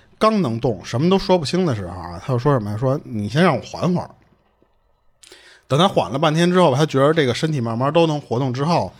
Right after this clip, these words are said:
他才跟他那个同事说，就说这一套，说刚才我怎么怎么着了。但是他是没有解释什么呀？他说他，我没有解释说我为什么会这样，就是因为我也不知道我怎么就突然的就是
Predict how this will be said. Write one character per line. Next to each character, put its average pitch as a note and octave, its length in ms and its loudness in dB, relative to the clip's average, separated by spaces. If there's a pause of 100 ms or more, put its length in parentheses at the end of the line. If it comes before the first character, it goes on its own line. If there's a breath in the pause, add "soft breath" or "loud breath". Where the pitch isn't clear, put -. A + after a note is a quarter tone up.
(520 loud breath)
他 F#3 180 2
才 D3 180 0
跟 D#3 140 2
他 D#3 80 2
那 D3 100 2
个 A#2+ 60 2
同 G#2+ 240 -2
事 A2 60 -4
说， A2+ 420 -2
就 - 100 -10
说 C#3+ 240 2
这 C3 100 2
一 B2 100 2
套， - 340 -4
说 - 100 -10
刚 A#2+ 100 -2
才 B2 60 2
我 A#2+ 140 2
怎 A#2 100 -2
么 A#2 140 -2
怎 A#2 80 0
么 G#2 80 -6
着 G#2+ 180 -4
了。 F#2 140 -8 (800 loud breath)
但 F#3 120 6
是 E3 60 2
他 F3 140 4
是 F3+ 60 6
没 C#3 140 2
有 F3 100 6
解 B2 160 -2
释 G2 100 -4
什 F#2+ 140 -8
么 F#2+ 80 -8
呀？ A#2 80 -2
他 A#2+ 220 0
说 E3 100 4
他， E3 140 -2 (240)
我 G#2+ 120 -2
没 A#2+ 120 2
有 E3+ 40 6
解 D#3 120 2
释 F#2 60 -4 (100)
说 D#3 100 6
我 C3 80 6
为 A3+ 220 6
什 C3+ 100 0
么 G2 80 -6
会 F#2+ 140 -8
这 F2+ 160 -8
样， - 140 -14 (280)
就 - 100 -4
是 G#2+ 80 4
因 A#2+ 80 4
为 C#3 80 2
我 G3+ 120 4
也 - 40 2
不 C#3+ 140 -2
知 C3+ 140 0
道 A#2 100 0
我 A2+ 180 0
怎 B2+ 120 -2
么 C#2+ 100 -18
就 A2 260 -4
突 - 220 0
然 B2+ 180 4
的 B2+ 80 -2
就 C3 120 -2
是 A#2+ 80 -4